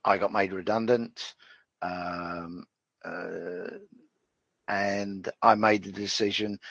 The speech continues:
that I really didn't want a, a, a, a permanent position, um, again, uh, and contracts came up, uh, and, um, that was the first one that, that looked viable for me,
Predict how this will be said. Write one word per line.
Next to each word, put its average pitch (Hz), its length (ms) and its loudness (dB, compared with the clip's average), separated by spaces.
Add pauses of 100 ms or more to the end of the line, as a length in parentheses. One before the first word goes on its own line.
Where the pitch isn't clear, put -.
(140)
that 101 160 8
I 104 80 12
really 107 420 8
didn't 98 380 -4
want 104 520 -4 (140)
a, 98 60 -6
a, 82 580 -6
a, 82 280 -8
a 90 100 -10
permanent 90 560 -6
position, 95 580 -8 (640)
um, 92 640 -2
again, 104 500 -2 (220)
uh, 95 340 -4
and 98 220 -2
contracts 98 400 -2
came 95 280 2
up, - 280 2 (180)
uh, 113 340 2
and, 110 440 0
um, 110 320 6 (360)
that 139 160 12
was 120 140 6
the 123 80 8
first 127 340 10
one 123 220 8
that, 120 220 2
that 120 180 2
looked 113 420 0 (120)
viable 110 680 12
for 85 320 -8
me, 90 320 -6